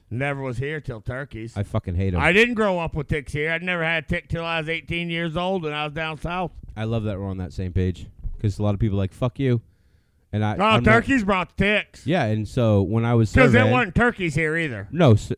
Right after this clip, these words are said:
Speaker 2: turkeys were south where we're at. There, we'll just go, like, forty miles south of us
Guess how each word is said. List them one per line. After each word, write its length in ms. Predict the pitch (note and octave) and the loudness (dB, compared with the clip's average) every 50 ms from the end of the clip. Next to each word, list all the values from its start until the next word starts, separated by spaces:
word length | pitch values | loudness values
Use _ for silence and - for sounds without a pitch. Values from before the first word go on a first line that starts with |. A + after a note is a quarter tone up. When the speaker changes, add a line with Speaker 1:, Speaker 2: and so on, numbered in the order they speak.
| _ - - | _ -4 0
Speaker 2:
turkeys 320 | D3 D#3+ - - C#3+ B2 | 0 0 2 0 0 2
were 180 | A#2+ A#2 A2 G2+ | 4 4 4 2
south 400 | - - - B2+ B2+ C3 A#2+ - - | 0 -2 0 2 2 2 0 -2 -8
where 240 | - G#2+ A2 G#2+ G#2+ | -2 0 2 4 4
we're 140 | G#2+ A2 A#2 | 4 4 2
at. 220 | A#2+ A#2 - - | 2 0 -4 -2
There, 200 | G#2+ G#2+ G#2 - _ _ _ - A2 - - | -2 -2 -2 -2 _ _ _ -20 -20 -14 -8
we'll 200 | - A2 A2 B2 | -4 0 0 2
just 180 | B2 A#2+ - - | 0 0 -4 -2
go, 180 | A#2+ A2 G#2 G2 | -2 2 2 2
like, 200 | F#2+ F#2 F2+ - _ _ _ _ - | 2 0 -2 -4 _ _ _ _ -4
forty 300 | - C3 A#2+ A2+ A2 G#2+ | 4 8 8 8 8 6
miles 260 | G2+ G2+ G2 G2 F#2 | 2 2 0 -2 -2
south 220 | - - G2+ F#2+ - | -4 -2 -2 -2 0
of 80 | F#2 E2 | 0 -2
us 300 | E2 E2 D#2 - - - | 0 -2 -2 -6 -10 -18